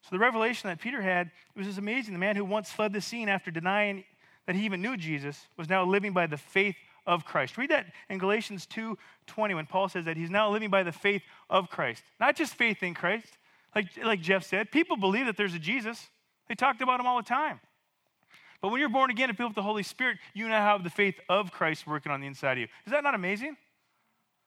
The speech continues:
Romans eight eleven, the same Spirit that raised Christ from the dead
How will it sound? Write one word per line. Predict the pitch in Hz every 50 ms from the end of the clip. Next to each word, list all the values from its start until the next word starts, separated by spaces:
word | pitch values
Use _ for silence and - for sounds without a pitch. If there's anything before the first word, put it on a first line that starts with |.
| _ _ _ _ _ - - - - - - - - - - _ _ _ _ _ _ _ _ _ _ -
Romans | 214 233 247 247 214 233
eight | 262 254
eleven, | 233 233 254 285 277 202 131 127 _ _ _ _
the | 190
same | 180 - 254 247 233
Spirit | - - - 254 254 247 -
that | 226 208
raised | 220 226 214 - -
Christ | - 220 226 214 -
from | 214
the | 196 180
dead | 202 214 185